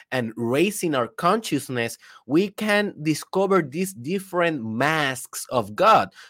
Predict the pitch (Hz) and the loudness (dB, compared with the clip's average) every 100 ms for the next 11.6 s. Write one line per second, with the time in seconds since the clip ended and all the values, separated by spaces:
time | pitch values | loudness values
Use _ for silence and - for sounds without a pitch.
0 | _ 123 - 139 131 135 117 110 110 104 | _ -2 0 -2 -2 -4 -2 -2 -2 -4
1 | 101 165 165 156 135 131 131 127 123 - | 2 2 2 0 0 -2 -4 -4 -6 -2
2 | 131 127 127 - 147 143 147 143 - 233 | 2 4 2 0 -4 -4 -6 -4 2 4
3 | 220 - - - 120 127 135 - - 370 | 4 2 -6 -10 -8 -4 -4 -4 -2 -2
4 | 415 381 381 359 320 403 480 466 440 415 | -2 -2 -4 -4 -2 0 0 2 2 2
5 | 359 269 - _ - - _ _ - - | 0 -4 -10 _ -20 -20 _ _ -6 0
6 | 359 403 403 - 320 370 381 339 330 381 | 2 2 0 0 2 4 4 4 4 4
7 | 392 320 - _ _ - 175 349 381 392 | 2 0 -2 _ _ -4 0 0 2 0
8 | - 233 190 370 - 302 427 440 285 - | 0 0 4 2 2 2 4 4 4 -2
9 | - 226 165 254 262 196 117 - 143 131 | -16 -2 4 6 6 6 4 -2 -4 2
10 | 151 175 165 165 247 254 139 104 104 156 | 4 4 4 2 2 0 -6 -6 -4 -4
11 | 185 190 185 180 185 | -4 -4 0 2 2